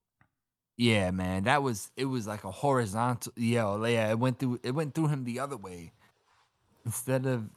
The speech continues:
<laughs> from, instead of from the front, <laughs> he got beamed from the side.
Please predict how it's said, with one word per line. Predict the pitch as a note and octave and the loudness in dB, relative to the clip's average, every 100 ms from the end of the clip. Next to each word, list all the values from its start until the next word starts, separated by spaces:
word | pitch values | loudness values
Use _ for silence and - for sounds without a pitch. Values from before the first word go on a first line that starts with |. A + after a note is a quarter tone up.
| _ - | _ -8
<laughs> | B2 - - - | -8 -8 -16 -2
from, | D#3 B2 C3+ - - - - | 0 0 -2 -8 -16 -18 -8
instead | B2+ - E3 | -6 -2 2
of | E3 | 2
from | - D3 | 0 -6
the | |
front, | B2+ D#3+ D#3 C#3 | -4 0 0 0
<laughs> | |
he | - - - _ _ _ _ _ - | -4 -6 -6 _ _ _ _ _ -6
got | F3+ - | -6 -4
beamed | C3 E3+ E3+ | -2 2 2
from | - E3+ | 0 -4
the | D3+ | -6
side. | - - - | -6 -10 -10